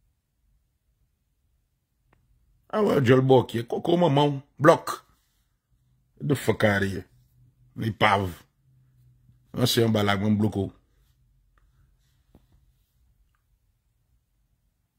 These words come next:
a. Ou wè dominiken ap pase nou nan kaka la e yon pèp konsa nou ye.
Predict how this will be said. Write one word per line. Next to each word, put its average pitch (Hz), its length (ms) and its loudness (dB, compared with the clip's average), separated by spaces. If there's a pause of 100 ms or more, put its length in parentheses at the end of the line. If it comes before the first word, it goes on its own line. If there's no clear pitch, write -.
(720)
a. 240 220 8
Ou 220 100 6
wè 202 100 8
dominiken 175 440 2
ap - 100 -14
pase 139 220 -2
nou 127 100 0
nan 120 160 -2
kaka 113 320 -2
la 95 140 -8
e - 840 -6
yon 208 160 8
pèp 165 200 0
konsa 131 320 0
nou 113 160 -4
ye. 101 80 -12